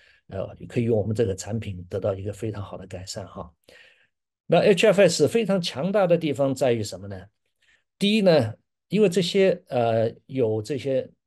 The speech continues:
呃，developmental challenge 的孩子呢，呃，一般呢，都是会被误解、贴上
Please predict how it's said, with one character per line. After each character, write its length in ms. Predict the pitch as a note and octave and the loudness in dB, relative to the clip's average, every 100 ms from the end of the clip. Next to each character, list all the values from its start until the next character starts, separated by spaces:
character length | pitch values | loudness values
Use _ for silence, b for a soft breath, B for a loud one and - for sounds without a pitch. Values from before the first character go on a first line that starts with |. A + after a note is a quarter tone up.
| _ | _
呃， 440 | A#2 A2 G#2+ G#2+ G#2+ _ _ _ _ | -8 -4 -4 -6 -10 _ _ _ _
developmental 640 | C3+ B2+ B2 B2+ G#3 E3+ E3 | 2 4 6 4 2 -2 -2
challenge 460 | E3 G3 G3 - | -4 -2 -4 -4
的 80 | A2+ | -8
孩 200 | G2+ - | -10 -14
子 140 | G2+ A2+ | -10 -6
呢， 240 | G2+ G#2 _ b b b | -6 -8 _ b b b
呃， 480 | - G#2+ G#2 G2 A2+ _ _ - | -2 0 0 -2 -6 _ _ -2
一 100 | D#3+ | -2
般 320 | - E3 E3+ | 2 4 6
呢， 280 | D#3+ A2 - _ _ _ | 4 2 -4 _ _ _
都 160 | C#3+ C3 | 0 0
是 600 | - B2 A#2 G#2+ A2 - _ _ _ _ _ _ _ - | 0 0 2 2 2 -4 _ _ _ _ _ _ _ 0
会 160 | C#3 | 0
被 220 | - A#2+ | 2 -2
误 180 | C3+ C3+ | -2 -6
解、 240 | A2 G2+ G2 | -6 -8 -6
贴 180 | - | -2
上 160 | A#2+ | 0